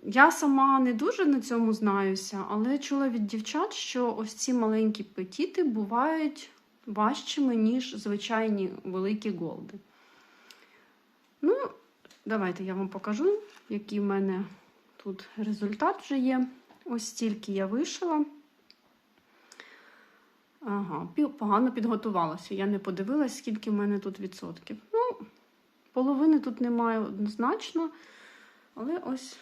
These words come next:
скільки є, все моє, як то кажуть. Ось такий процесик в мене вишивається.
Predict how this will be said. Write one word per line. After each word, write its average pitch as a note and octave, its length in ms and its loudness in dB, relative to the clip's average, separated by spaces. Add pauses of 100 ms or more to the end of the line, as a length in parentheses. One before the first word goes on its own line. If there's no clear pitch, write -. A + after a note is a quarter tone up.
(180)
скільки - 480 0
є, B3+ 200 2
все B3+ 280 -2
моє, G#3 360 2
як F3+ 200 -6
то - 100 -14
кажуть. F3 520 -10 (840)
Ось C#4+ 100 -6
такий A#3 320 -4
процесик G3 680 -6
в G3 40 -6
мене F#3+ 240 -2
вишивається. C4+ 1040 0